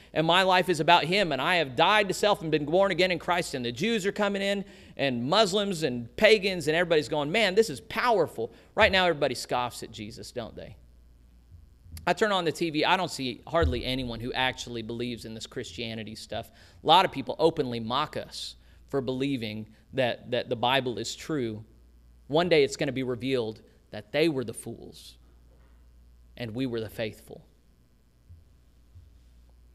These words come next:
We're in verse twenty-six. "And in this way all Israel will be saved. As it is written,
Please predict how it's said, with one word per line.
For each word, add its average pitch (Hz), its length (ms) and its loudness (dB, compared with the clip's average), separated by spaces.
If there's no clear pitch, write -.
We're 139 80 -2
in 131 80 -2
verse 127 180 -2
twenty-six. 107 520 -10
"And 131 120 -4
in 151 100 0
this 139 180 -6
way 135 160 2
all 131 240 2
Israel 113 340 -2
will 113 140 -6
be 117 120 -12
saved. 107 400 -8
As 139 240 4
it 147 60 -2
is 117 160 -6
written, 120 320 -2